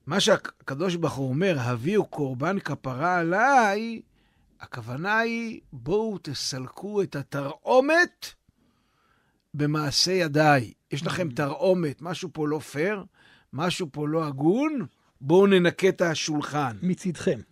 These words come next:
Speaker 1: מצדכם. כן? זאת אומרת,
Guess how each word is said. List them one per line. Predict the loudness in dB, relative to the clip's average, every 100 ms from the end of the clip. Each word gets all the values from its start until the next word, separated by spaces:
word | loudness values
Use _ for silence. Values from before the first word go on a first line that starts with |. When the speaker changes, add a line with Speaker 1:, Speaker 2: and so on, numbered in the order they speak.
| -2
Speaker 1:
מצדכם. | -2 -2 -6 0 0 0 -4 _ _ _ _ _ _ _ _
כן? | -2 0 0 -4 _ _ _ _ _ _ _ _ -10
זאת | -6 2
אומרת, | 6 8 10 8 8 6 2